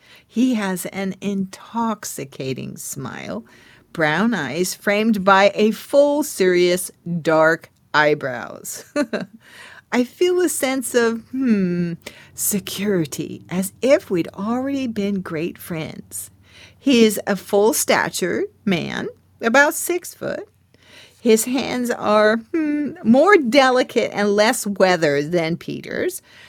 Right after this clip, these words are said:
with more refined features, cleaner and more manicured. He is also wearing white linen. I feel, mm,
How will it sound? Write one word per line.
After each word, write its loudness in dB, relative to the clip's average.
with -2
more 2
refined -2
features, -8
cleaner -2
and 0
more -2
manicured. -2
He -6
is -6
also -4
wearing -4
white -6
linen. -10
I -2
feel, 4
mm, 0